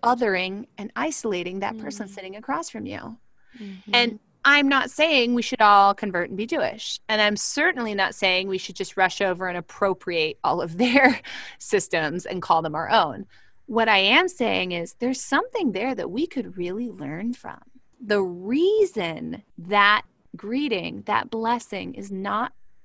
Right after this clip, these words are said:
Speaker 1: seen as offensive or felt as offensive for a Jewish person who's receiving it is because it's accompanied by a whole other host of other rules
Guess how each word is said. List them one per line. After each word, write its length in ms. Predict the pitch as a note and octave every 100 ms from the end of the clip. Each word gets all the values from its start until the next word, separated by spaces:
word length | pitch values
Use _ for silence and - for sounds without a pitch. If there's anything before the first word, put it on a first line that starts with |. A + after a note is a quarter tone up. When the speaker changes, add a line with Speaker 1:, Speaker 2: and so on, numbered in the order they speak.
| -
Speaker 1:
seen 540 | - - F#3+ F#3+ G#3+
as 120 | G#3
offensive 540 | E3+ - F3+ F3+ A3+ A3
or 120 | -
felt 480 | - - E3 F#3+ -
as 160 | - G#3+
offensive 640 | A#3+ - A#3+ A#3 B3+ - C4
for 160 | -
a 60 | G#3
Jewish 360 | F3 G#3 A3 -
person 320 | - G#3+ B3+
who's 220 | G#3+ G3
receiving 460 | F3+ - G3+ A#3 A#3+
it 200 | D4 D#4+ _ _ - -
is 120 | A#3+ G#3+
because 280 | A#3 A3
it's 140 | B3 -
accompanied 680 | A#3+ - D4+ F4+ D4 A3 G3+
by 160 | G3+
a 100 | G3
whole 580 | F#3+ _ - C#4+ D4+ -
other 280 | - A#3+ A#3+
host 440 | G#3 - A3+ G#3+ -
of 140 | F#3+ _
other 340 | F#3+ G3 A3 G#3
rules 880 | F3 F3 F#3 F#3 A#3+ E4+ - -